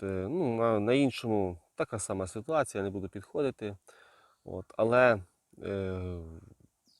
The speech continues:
що з, з позитивного? Він практично готовий. От, е, вже цукор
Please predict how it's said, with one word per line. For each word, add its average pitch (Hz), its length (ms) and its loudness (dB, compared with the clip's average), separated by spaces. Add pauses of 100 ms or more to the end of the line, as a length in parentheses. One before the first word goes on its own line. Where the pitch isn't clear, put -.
(100)
що 127 460 2 (280)
з, - 340 -12
з 95 460 -2
позитивного? 90 760 -2 (460)
Він 117 260 0
практично 104 500 -6
готовий. 147 600 -2 (1500)
От, - 420 -14
е, 92 380 -4 (300)
вже 101 380 0
цукор 92 680 -6